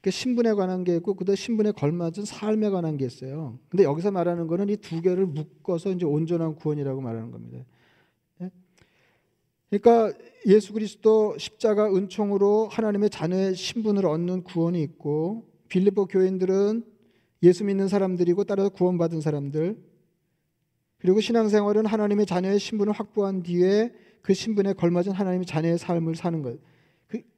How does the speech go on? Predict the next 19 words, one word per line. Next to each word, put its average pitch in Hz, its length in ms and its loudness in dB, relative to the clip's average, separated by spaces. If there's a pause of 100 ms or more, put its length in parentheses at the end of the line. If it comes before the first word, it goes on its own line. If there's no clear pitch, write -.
(160)
여기까지는 214 380 2
여러분들이 202 300 -2
다 180 200 -4
아시는데, 151 680 -2 (440)
예. 123 200 -8 (800)
이, 208 340 2
이 214 120 2
본문 208 340 0
말씀은 151 800 -4 (540)
삶이 202 480 0
뒤따라야 170 840 -2 (500)
구원이 165 380 -2
확실히 185 420 -6
보장된다는 180 840 -4
말이 151 240 -6
아니다. 127 560 -12 (1900)
그 202 60 4
말씀을 170 460 0
복종함으로 208 1120 0